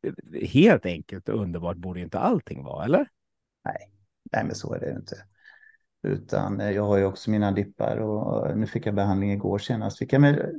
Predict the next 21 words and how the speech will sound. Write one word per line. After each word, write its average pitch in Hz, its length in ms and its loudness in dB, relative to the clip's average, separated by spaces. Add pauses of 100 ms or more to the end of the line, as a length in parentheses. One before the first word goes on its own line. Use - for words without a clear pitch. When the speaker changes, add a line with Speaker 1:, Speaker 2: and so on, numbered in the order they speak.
(120)
Speaker 2:
bara 139 260 8
rekap-, 127 380 4 (180)
rekapitulera 123 840 0
lite 127 200 -4
grann. - 260 -4 (280)
Speaker 1:
Ja, 156 220 6
absolut. - 520 -10
Speaker 2:
Eh, 127 120 2
och 127 180 0
hålla 104 260 6
det 113 80 6
här 104 240 6
med 92 380 -2
att - 280 -6
livet 101 280 -2
är 107 40 4
underbart 101 520 0
någonstans, - 600 -4
eh, - 280 0
flygande. 104 640 0
Men 131 320 6